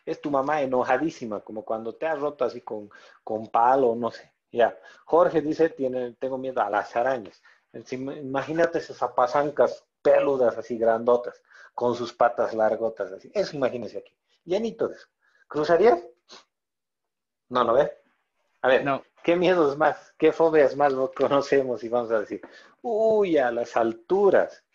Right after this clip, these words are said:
Speaker 1: Jonathan dice, "A las chanclas". <laughs> A ver, a las alturas. Imagínense que, que están en un piso cincuenta de un edificio y si das un paso a este lado,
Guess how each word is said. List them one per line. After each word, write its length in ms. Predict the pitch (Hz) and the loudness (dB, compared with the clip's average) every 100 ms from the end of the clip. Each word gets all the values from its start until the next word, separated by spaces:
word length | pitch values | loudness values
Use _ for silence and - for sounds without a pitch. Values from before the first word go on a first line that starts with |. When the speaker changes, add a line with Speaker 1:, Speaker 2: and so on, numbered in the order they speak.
| - _ _ _ _ _ | -20 _ _ _ _ _
Speaker 1:
Jonathan 520 | 135 139 131 131 127 | -4 0 0 0 -4
dice, 220 | 123 - | -4 -2
"A 40 | 101 | -2
las 220 | 98 - | -2 -6
chanclas". 560 | - 113 123 113 117 - _ - | -12 -10 -8 -6 -6 -10 _ -12
<laughs> 140 | - 135 135 - - _ - _ _ _ _ - - - _ _ | -10 -10 -10 -12 -14 _ -20 _ _ _ _ -20 -20 -20 _ _
A 100 | 139 | 2
ver, 220 | 139 123 - _ _ - | 4 4 0 _ _ -4
a 80 | |
las 220 | 139 151 170 | 0 2 2
alturas. 640 | 175 175 220 160 101 - _ | 0 2 2 4 2 -4 _
Imagínense 640 | 165 180 175 202 214 196 170 | -8 -4 -4 -2 -2 -4 -4
que, 240 | 175 165 | -2 -2
que 100 | - | -4
están 280 | 151 190 180 | -2 0 0
en 120 | 170 | 0
un 160 | 180 175 | -4 -6
piso 280 | 175 - 151 | -8 -6 -8
cincuenta 600 | - 151 147 170 160 151 | -8 -8 -2 -2 0 -2
de 120 | 143 | -2
un 100 | 143 | -4
edificio 680 | 131 127 135 127 165 196 - _ _ _ _ _ | -6 -8 -10 -2 0 0 -4 _ _ _ _ _
y 120 | - 127 | -18 -16
si 240 | 143 - _ | -16 -18 _
das 240 | - 180 170 | -4 -4 -4
un 140 | 160 | -10
paso 300 | - 151 143 | -2 -2 -2
a 40 | 143 | -6
este 200 | - 120 | -4 0
lado, 460 | 117 113 180 - | 0 2 -2 -4